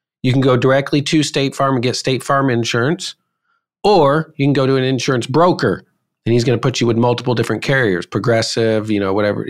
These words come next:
Liberty Mutual, whatever it might be. So in mortgage world, you have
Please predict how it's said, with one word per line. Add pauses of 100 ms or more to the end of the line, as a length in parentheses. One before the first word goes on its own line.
Liberty
Mutual,
whatever
it
might
be. (480)
So
in
mortgage
world, (340)
you
have